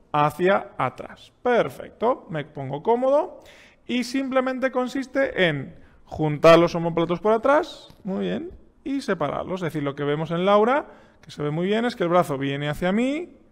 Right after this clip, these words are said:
y se va para atrás. Dos fallos a evitar muy habituales. Uno,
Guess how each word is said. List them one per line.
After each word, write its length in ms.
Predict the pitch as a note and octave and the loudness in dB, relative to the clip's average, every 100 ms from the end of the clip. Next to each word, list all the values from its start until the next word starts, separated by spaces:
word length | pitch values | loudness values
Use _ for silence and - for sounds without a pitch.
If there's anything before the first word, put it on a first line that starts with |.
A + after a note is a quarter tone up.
| _ _ _ | _ _ _
y 160 | D4 C4 | -6 -2
se 120 | G#3 | 2
va 220 | F3 D3+ | 4 4
para 160 | C#3 C3 | 2 -2
atrás. 480 | - - - - _ _ _ _ _ _ | -4 -10 -14 -20 _ _ _ _ _ _
Dos 400 | G3 C#3+ A#3 B3+ | -10 2 4 4
fallos 340 | - C4 C#4 A#3+ | 4 2 2 2
a 120 | G#3 | 2
evitar 360 | F3+ F3+ G#3+ | 2 2 2
muy 200 | A3+ A3 | 2 0
habituales. 760 | A3 F#3+ D#3 D3 C3+ A#2 - - _ _ _ _ | 0 0 2 4 4 -2 -12 -20 _ _ _ _
Uno, 420 | C4 B3 E3+ C3+ | 4 6 6 2